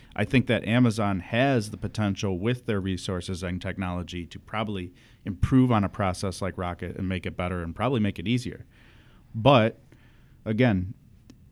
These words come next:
it's all about, i-, to me, right, what, what really follows through and what, you know, people do in the purchase market, right? Um, you need that, that level of service, that comfort, that,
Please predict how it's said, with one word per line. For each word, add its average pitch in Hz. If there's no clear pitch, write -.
it's 107
all 113
about, 104
i-, -
to 110
me, 104
right, 95
what, 101
what 95
really 104
follows 101
through 104
and 92
what, 90
you 104
know, 85
people 107
do 98
in 90
the 82
purchase 123
market, 87
right? 98
Um, 87
you 104
need 101
that, 90
that 92
level 98
of 87
service, 101
that 90
comfort, 101
that, 90